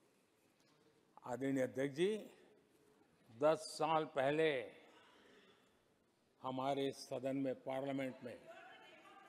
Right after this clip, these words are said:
क्या चर्चा होती थी? सदन का पूरा समय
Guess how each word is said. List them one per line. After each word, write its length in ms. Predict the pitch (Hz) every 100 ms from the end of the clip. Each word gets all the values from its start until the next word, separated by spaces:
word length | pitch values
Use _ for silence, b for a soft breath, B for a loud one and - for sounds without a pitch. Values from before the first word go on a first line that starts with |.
| - - - - - - -
क्या 160 | 143 151
चर्चा 380 | 165 147 185 151
होती 340 | 156 156 180
थी? 320 | 160 214 - - _ _ _ - - _ -
सदन 420 | 139 139 156 151
का 140 | 147
पूरा 520 | 127 - 226 240 208
समय 800 | 175 - - 160 175 165 123 101